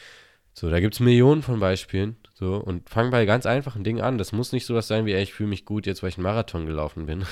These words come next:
<laughs> sondern wirklich sowas wie, ich fühl mich gut, weil ich mir heute mal selber fünf Minuten Auszeit genommen hab. Oder weil ich zu jemandem gesagt hab, hey, tut mir leid, dieses Gespräch mag ich grad nicht weiterführen. Alles so Dinge,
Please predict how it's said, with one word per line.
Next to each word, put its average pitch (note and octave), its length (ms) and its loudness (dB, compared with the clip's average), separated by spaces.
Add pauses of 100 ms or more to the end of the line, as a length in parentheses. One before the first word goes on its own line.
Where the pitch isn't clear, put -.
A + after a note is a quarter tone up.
<laughs> - 160 -12
sondern F2 360 -2
wirklich G2+ 320 -4
sowas F#2+ 360 -4
wie, F2+ 240 -4 (520)
ich - 100 -20
fühl A2+ 120 0
mich A2 180 -2
gut, C3+ 220 -2
weil G#2 120 2
ich - 100 -6
mir G2+ 100 0
heute G#2 220 0
mal F#2+ 260 0
selber F#2+ 320 0
fünf - 240 -8
Minuten F2+ 480 -6
Auszeit F2 400 -6
genommen D2+ 320 -8
hab. D2+ 240 -8 (880)
Oder F2 220 -2
weil F2+ 140 2
ich E2 120 -6
zu - 120 -8
jemandem F2 360 -2
gesagt E2+ 320 -6
hab, E2 80 -6
hey, E2+ 160 -2
tut - 140 -12
mir F2 60 -6
leid, E2 180 -4
dieses E2 160 -10
Gespräch - 500 -10
mag F2 200 -6
ich - 100 -18
grad D#2+ 140 -12
nicht F2 160 -8
weiterführen. E2+ 540 -10 (1080)
Alles C#3 320 -2
so G2+ 100 -4
Dinge, A#2+ 520 0